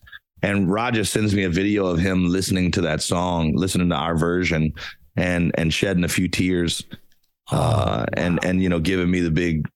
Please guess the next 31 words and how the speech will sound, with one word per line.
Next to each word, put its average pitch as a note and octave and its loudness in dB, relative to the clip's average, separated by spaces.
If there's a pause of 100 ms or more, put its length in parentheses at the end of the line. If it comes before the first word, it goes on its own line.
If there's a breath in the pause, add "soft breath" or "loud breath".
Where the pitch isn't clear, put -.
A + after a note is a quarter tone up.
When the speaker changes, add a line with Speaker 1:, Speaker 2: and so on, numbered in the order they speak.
(100)
Speaker 1:
the F#2+ 0
big F2+ 2
thumbs F2+ 0
up F2 0
and D#2+ 2
telling D#2+ 0
me E2 2
that, D#2+ 0 (260)
you F2 2
know, C#2+ -2 (120)
if E2+ -2
his E2+ 0
dad F2+ 0
was D#2+ 0
still E2+ -2
here, E2 2
that D2+ 0
he'd D#2 2
be D2+ 0 (260 loud breath)
grinning E2+ 0
from D2+ 0
ear D#2 0
to D2+ 0
ear D2+ 0
listening D#2 0
to D2 -2
me D2+ 2
sing D#2 0
that B1+ -2
song. C#2+ 0
So C#2 -2